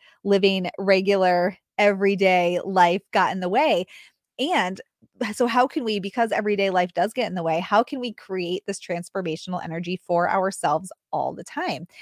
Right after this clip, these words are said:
You know, we don't have to wait for these eclipse events.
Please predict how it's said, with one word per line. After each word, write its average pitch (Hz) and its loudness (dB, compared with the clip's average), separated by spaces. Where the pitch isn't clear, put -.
You 208 -4
know, 233 2
we 220 0
don't 285 4
have 220 0
to 196 0
wait 190 0
for 196 -4
these 175 -2
eclipse - -6
events. - -2